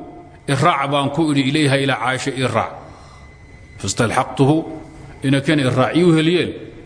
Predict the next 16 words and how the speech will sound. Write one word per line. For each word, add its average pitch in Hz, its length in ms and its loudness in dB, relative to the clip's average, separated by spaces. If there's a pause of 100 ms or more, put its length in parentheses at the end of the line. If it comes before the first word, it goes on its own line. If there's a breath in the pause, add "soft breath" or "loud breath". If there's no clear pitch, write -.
(180)
Markaad 131 220 0
nin 165 160 4
mas-uul 147 420 4
ama 123 220 2
ruux 139 200 2
weyn 143 300 4
ama 120 200 2
nin 139 180 6
caalim 139 360 2
u 156 100 0
tagayso, 127 420 0
aqoon 147 220 2
hore 147 180 4
aad 135 60 2
isku 160 180 -2
lahayn, 147 300 4